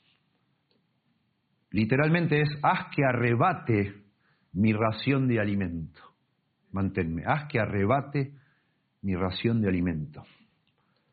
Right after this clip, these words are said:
Se usa esta palabra especialmente los leones que rajuñan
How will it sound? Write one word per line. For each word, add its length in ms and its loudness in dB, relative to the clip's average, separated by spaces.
Se 180 -2
usa 220 2
esta 180 0
palabra 260 2
especialmente 540 0
los 160 2
leones 380 0
que 140 -2
rajuñan 760 0